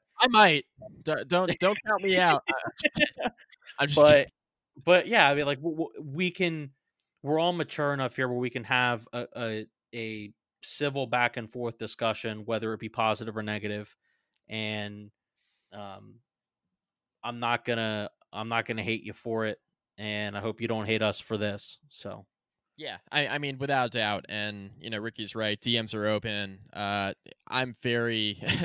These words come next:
Speaker 1: <laughs> I respond to almost everybody on Twitter, and that's, uh, both a good thing and a bad thing. And sometimes it can get the best of all of us, and that's an area where I need to be better. And that's, I mean, without doubt. Um,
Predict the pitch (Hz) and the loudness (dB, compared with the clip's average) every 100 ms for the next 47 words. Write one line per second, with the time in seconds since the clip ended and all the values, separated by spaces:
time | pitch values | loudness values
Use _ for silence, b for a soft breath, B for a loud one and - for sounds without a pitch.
0 | - - - - - 165 185 - 160 139 | -6 -14 -20 -20 0 2 2 2 0 0
1 | 131 120 110 117 110 104 104 98 95 107 | -2 -2 -4 -4 -4 -2 -2 -4 -6 -6
2 | 101 95 98 90 101 104 107 - - - | -4 -4 -4 -4 -4 -2 -4 -4 -6 -6
3 | - 113 104 104 92 110 110 143 131 113 | -4 -2 0 -2 -2 -4 0 -2 -2 -4
4 | 113 120 107 98 101 101 - 101 101 - | -4 -4 -6 -4 -4 -6 -4 -6 -6 -10
5 | - 110 107 101 - 117 120 104 117 110 | -8 -4 -4 -4 -4 -2 -2 -2 -4 -4
6 | 107 95 104 - 107 107 98 98 - - | -4 -2 -4 -4 -4 -4 -2 -6 -6 -12
7 | 104 104 107 113 107 107 101 104 104 98 | -12 -10 -10 -6 -4 -2 0 0 0 -2
8 | - 92 98 95 95 - 95 92 98 101 | -6 -6 -4 -4 -8 -8 -10 -10 -8 -8
9 | - - - _ - 107 90 90 - 107 | -8 -14 -16 _ -16 -12 -12 -12 -2 0
10 | 92 92 85 - _ B B B B - | 0 -2 -6 -8 _ B B B B -2
11 | 117 107 98 95 - | 0 0 -2 -6 -16